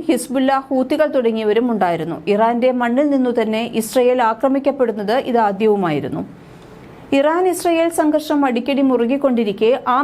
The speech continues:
മേഖലയിലും പുറത്തും എല്ലാവരും ഭയപ്പെടുന്നത് ആണവായുധങ്ങൾ ഉപയോഗിക്കപ്പെടാനുള്ള സാധ്യതയാണ്. ആണവ ബോംബുകൾ ഇസ്രയേൽ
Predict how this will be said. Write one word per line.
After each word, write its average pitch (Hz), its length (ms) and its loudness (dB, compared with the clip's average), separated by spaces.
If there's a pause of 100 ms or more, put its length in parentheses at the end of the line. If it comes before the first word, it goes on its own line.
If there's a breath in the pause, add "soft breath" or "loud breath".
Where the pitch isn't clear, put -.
മേഖലയിലും 269 560 0
പുറത്തും 247 640 -2
എല്ലാവരും 277 540 0
ഭയപ്പെടുന്നത് 220 600 0 (280)
ആണവായുധങ്ങൾ 277 840 0
ഉപയോഗിക്കപ്പെടാനുള്ള 240 1040 -2 (100)
സാധ്യതയാണ്. 185 680 -2 (800 loud breath)
ആണവ 247 340 2
ബോംബുകൾ 254 400 0
ഇസ്രയേൽ 254 400 0